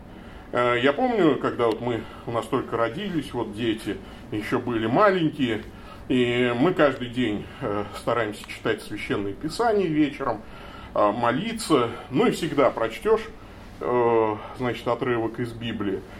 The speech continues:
Ну и детей обычно спрашиваешь так дидактически: «Ну, какой урок здесь, дети, о чем мы будем молиться?» А, вот. И, конечно,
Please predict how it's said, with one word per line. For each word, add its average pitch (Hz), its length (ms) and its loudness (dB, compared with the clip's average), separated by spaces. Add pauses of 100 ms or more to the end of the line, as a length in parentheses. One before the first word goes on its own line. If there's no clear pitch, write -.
(120)
Ну 226 140 6
и 170 60 0
детей 131 360 2
обычно 120 340 -4
спрашиваешь 104 720 0 (100)
так 92 140 -4 (280)
дидактически: 107 680 -4
«Ну, 180 160 4
какой 160 340 6
урок 127 460 4
здесь, 85 240 -10 (100)
дети, 92 300 -6
о 90 80 -6
чем 139 220 2
мы 104 180 -2
будем 117 260 -2
молиться?» 117 640 0 (840)
А, 110 220 2
вот. 110 540 2
И, 117 340 -2
конечно, 151 640 4